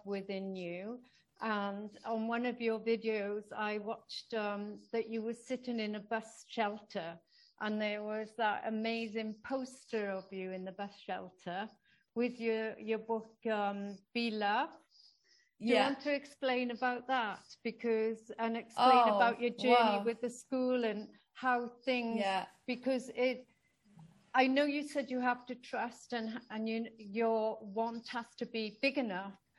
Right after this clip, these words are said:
Speaker 1: but for most of us, we wouldn't be able to comprehend what it took to throw all your teachings, absolutely everything away.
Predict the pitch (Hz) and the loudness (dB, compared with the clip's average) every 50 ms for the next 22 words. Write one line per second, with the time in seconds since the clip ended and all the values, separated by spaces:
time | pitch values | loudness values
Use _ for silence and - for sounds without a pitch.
0 | _ _ _ _ _ _ 240 247 240 - - - - 254 247 240 254 262 294 294 | _ _ _ _ _ _ -2 -2 -2 -2 -8 -4 -2 -2 0 2 2 2 0 0
1 | 294 - - 285 226 190 185 185 196 190 - - - 240 233 214 214 247 240 240 | -2 -4 -6 -6 -4 -2 -4 -4 -4 -6 -10 -6 -4 -2 -2 0 -2 -2 -2 -2
2 | 233 220 - 233 220 226 220 226 233 220 - - - - - 262 240 233 226 - | -6 -4 -2 0 0 0 0 -2 -4 -8 -8 -12 -16 -10 -6 -6 -6 -6 -6 -6
3 | 254 233 208 - - - 247 233 214 196 180 170 165 175 170 175 180 - - _ | -6 -6 -6 -8 -10 -6 -4 -4 -4 -4 -6 -8 -10 -12 -14 -16 -20 -20 -20 _
4 | _ _ _ _ _ _ _ _ 220 226 233 226 233 - 247 226 220 - - - | _ _ _ _ _ _ _ _ 0 0 0 0 0 -2 -2 -2 -2 -4 -8 -12
5 | - - 269 247 - - - _ _ - - 247 220 208 208 214 - - - - | -8 -4 -4 -4 -4 -6 -14 _ _ -4 0 2 2 2 0 -2 -6 -12 -20 -20
6 | _ _ _ _ _ 254 240 247 240 240 240 240 240 240 - - - 240 240 247 | _ _ _ _ _ 2 4 6 6 6 6 4 2 0 -2 -2 2 4 6 6
7 | 254 262 262 254 247 240 240 240 - - 262 247 247 - - - 208 185 180 180 | 6 6 6 4 2 2 0 -2 -4 -6 -6 -6 -8 -8 -6 -4 -2 -2 -2 -4
8 | 180 185 180 - - _ - 247 247 247 - - 240 226 226 - 220 220 214 214 | -6 -8 -10 -14 -10 _ -4 -4 -4 -4 -8 -6 -2 -2 -2 -2 0 0 0 0
9 | - 214 214 214 233 226 220 220 208 190 190 185 190 190 196 190 190 | 0 -2 -4 -4 -4 -4 -4 -4 -2 -2 0 0 0 -2 -4 -6 -8